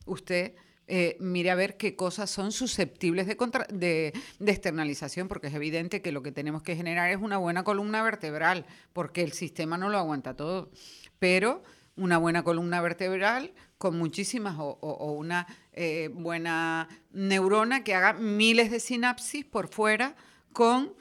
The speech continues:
empresas y, y pequeñas empresas, iniciativas privadas, que no son otra cosa que la iniciativa de personas que quieren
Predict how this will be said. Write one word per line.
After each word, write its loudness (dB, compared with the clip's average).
empresas 0
y, -2
y -4
pequeñas 0
empresas, 0
iniciativas -2
privadas, 2
que -4
no -4
son -8
otra -2
cosa -2
que -4
la -2
iniciativa -6
de 0
personas -4
que -4
quieren -2